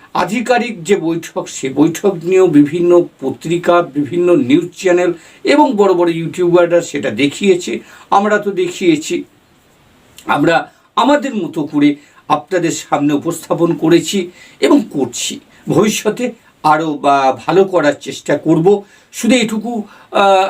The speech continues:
আমি বলছি যে একশো ষোলো, একশো ষোলো সম্পর্কে মানুষের মধ্যে নানা ধরনের নানা প্রশ্ন, আহ, রয়েছে যে, "দাদা, রাস্তাটা এখনো পর্যন্ত হলো না কেন? এখনো পর্যন্ত হলো না কেন? এখনো পর্যন্ত হলো না কেন?" কেন? এ প্রশ্নের উত্তরটা কিন্তু, আহ,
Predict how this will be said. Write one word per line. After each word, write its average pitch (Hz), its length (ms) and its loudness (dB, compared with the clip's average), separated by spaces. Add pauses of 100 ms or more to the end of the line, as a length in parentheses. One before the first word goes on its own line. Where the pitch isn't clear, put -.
আমি 208 300 2
বলছি 180 480 0
যে 208 300 2 (320)
একশো 202 400 -4
ষোলো, 143 500 -2 (180)
একশো 220 440 -8
ষোলো 214 520 -4
সম্পর্কে 202 760 0
মানুষের 180 540 -2
মধ্যে 208 420 0
নানা 254 220 2
ধরনের 190 420 0 (280)
নানা 214 260 2
প্রশ্ন, - 460 -4
আহ, - 440 -4 (180)
রয়েছে - 460 2 (240)
যে, 190 120 2
"দাদা, 262 220 2
রাস্তাটা 247 420 0
এখনো 262 460 -2
পর্যন্ত 226 360 -2
হলো 220 280 2
না 226 120 0
কেন? 233 180 -2
এখনো 220 400 -2
পর্যন্ত 214 360 -2
হলো 202 260 2
না 214 100 0
কেন? 220 140 -2
এখনো 202 340 0
পর্যন্ত 156 380 0
হলো 135 180 0
না 131 100 0
কেন?" 123 140 -4 (360)
কেন? 202 160 0 (260)
এ 233 80 0
প্রশ্নের 247 380 -2
উত্তরটা 220 340 -2
কিন্তু, 202 340 0 (220)
আহ, - 180 2